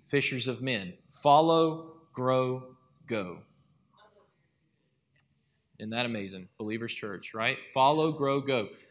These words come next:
"Follow me, and I will make you fishers of men." So that means all of us, on the day we become disciples, are meant to make disciples.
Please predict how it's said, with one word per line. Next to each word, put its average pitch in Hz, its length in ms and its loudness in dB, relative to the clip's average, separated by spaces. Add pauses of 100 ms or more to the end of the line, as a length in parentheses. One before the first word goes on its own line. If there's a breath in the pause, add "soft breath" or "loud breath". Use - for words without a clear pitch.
(640 loud breath)
"Follow 151 300 6
me, 123 460 -2
and 107 100 -8
I 113 80 2
will 143 140 0
make 139 300 0
you 107 260 -8 (200)
fishers - 880 -4
of 113 160 -10
men." 123 380 -4 (1600)
So 143 160 0
that 160 220 2
means 165 320 2
all 175 320 6
of 117 80 2
us, - 160 -4
on 147 240 -2
the 127 80 -6
day 160 420 4
we 175 140 2
become 190 500 -2
disciples, 113 880 -2 (220)
are 135 120 4
meant 139 300 -4
to 135 380 -4
make 123 280 -2
disciples. 101 760 -10